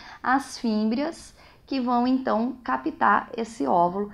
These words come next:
e levar pra poder ser fertilizado. Muito bem, dentro dessa função da estrutura do ovário, a gente tem uma relação com as fases do ciclo menstrual. Então, quando a gente pensa no endométrio,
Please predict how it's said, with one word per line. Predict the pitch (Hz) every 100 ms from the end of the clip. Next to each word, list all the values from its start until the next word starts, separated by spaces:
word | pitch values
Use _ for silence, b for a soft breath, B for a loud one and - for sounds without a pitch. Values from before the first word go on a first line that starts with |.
| B B -
e |
levar | 240 254 196 190 190
pra | 214
poder | 208 - 214 202
ser | 202 - 214 220
fertilizado. | - 214 233 233 262 - - - - B B B
Muito | 381 403 -
bem, | 190 156 147 b -
dentro | 480 466
dessa | 277 247 233
função | 220 214 - 190 180
da | 180 180
estrutura | 175 175 180 285 330
do | 220
ovário, | 180 170 170 208 285 262 180 160 B B
a | -
gente | 233 254
tem | - 269
uma | 269
relação | 262 254 254 - 262
com | 262
as | 277 247
fases | - 247 247 262 247
do | 262
ciclo | - 269 277
menstrual. | 269 269 - 339 349 226 175 180 B B B B
Então, | 269 294 302 285 311 330 - _ _ _ _ -
quando | - 339
a | 349
gente | 294 -
pensa | 240 208 208 202
no | 202 233
endométrio, | 214 185 214 240 190 196 202 262